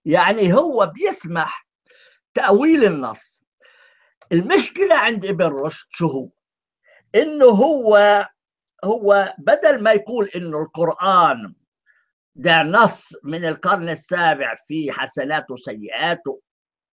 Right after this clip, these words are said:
ونتركه ونتخطاه ونأخذ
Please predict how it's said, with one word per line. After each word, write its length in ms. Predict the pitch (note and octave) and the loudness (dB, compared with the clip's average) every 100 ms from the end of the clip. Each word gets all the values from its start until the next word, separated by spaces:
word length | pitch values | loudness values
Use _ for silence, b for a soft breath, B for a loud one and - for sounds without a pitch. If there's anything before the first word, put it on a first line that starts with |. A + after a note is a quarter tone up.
| _ _ _ _ - | _ _ _ _ -4
ونتركه 600 | C#3+ G3 G3 D3 A#2+ F2 | 2 2 4 0 0 -10
ونتخطاه 1400 | F#2 B2+ C3+ C#3 - B2 _ _ _ _ _ D#3+ F#3+ - _ b b b | -8 -8 -4 -6 -6 -14 _ _ _ _ _ -2 -2 -2 _ b b b
ونأخذ 560 | A#2+ C#3 E3 C#3 C3+ | -4 -2 -2 -2 -6